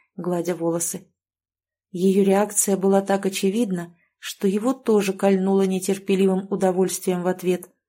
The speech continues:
словно отрикошетило. Он сильнее надавил на подставленные податливые губы,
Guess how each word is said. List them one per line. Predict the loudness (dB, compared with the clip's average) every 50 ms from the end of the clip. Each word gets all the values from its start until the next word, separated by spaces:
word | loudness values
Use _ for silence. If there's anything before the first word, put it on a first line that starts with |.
| _ _ _ _ _ _
словно | -16 -12 -8 -2 0 2 2 2 2 0
отрикошетило. | 0 -4 -6 -4 -4 -4 -2 -2 -4 -2 -2 -2 -4 -2 -2 -4 -6 -6 -6 -10 _ _ _ _ _ _ _ _ _ _ _ _ _ _ _ _ _ _ -2 2
Он | 2 4
сильнее | 4 4 4 4 4 4 4 4 2 2
надавил | 0 -2 -4 -2 0 0 0 2 0 0
на | -2 -4 -6
подставленные | -4 -4 -2 -2 -2 -2 0 -2 -2 -2 -4 -6 -4 -4 -6 -6
податливые | -6 -6 -4 -2 -2 -4 -4 -4 -6 -4 0 0 0 0
губы, | 0 0 0 0 0 -2 -4 -6